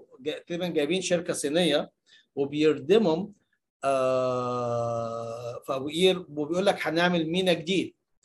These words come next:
ولكن هم الفرق ما بين الاقتراح بتاعي واللي هم بيقوموا حاليا،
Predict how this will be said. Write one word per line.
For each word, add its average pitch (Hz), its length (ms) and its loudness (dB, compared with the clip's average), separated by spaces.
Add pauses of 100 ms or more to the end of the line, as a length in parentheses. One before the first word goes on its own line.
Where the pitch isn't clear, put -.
ولكن 208 540 4
هم 226 260 0
الفرق 214 580 2
ما 170 120 0
بين 202 240 0
الاقتراح 151 840 0
بتاعي 151 300 2
واللي 127 460 -4
هم 165 200 2
بيقوموا 156 420 -4
حاليا، 156 380 2